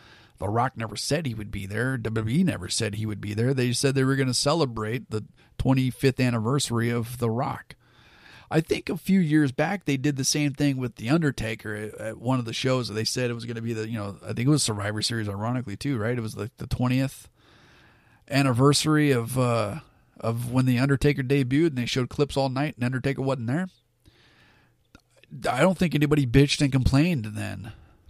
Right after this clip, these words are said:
But we're in a society and a culture now, too, where, you know, everybody just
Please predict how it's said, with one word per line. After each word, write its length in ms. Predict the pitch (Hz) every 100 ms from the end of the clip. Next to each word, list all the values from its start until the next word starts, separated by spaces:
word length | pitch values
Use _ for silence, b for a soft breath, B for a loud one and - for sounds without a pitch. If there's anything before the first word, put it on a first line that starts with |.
| _
But 200 | 143 135 -
we're 300 | 175 175 175
in 80 | 165
a 60 |
society 600 | 143 123 - 147 151 147
and 80 | 139
a 60 | 117
culture 460 | - 135 135 127
now, 240 | 113 107 104
too, 260 | - 127
where, 300 | 113 101 98 - b b b b
you 100 | -
know, 140 | 139 107
everybody 460 | 123 135 127 120
just 300 | 110 110 -